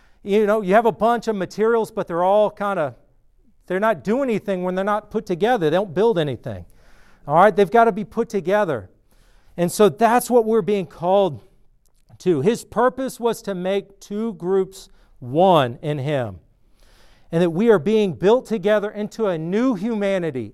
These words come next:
a new person, a new human.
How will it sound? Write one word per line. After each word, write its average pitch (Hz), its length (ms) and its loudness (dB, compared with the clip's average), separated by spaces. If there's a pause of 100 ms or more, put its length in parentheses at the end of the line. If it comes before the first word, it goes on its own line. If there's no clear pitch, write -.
a 190 120 0
new 262 500 2
person, 220 640 -6 (340)
a 170 140 -2
new 196 380 2
human. 151 560 -4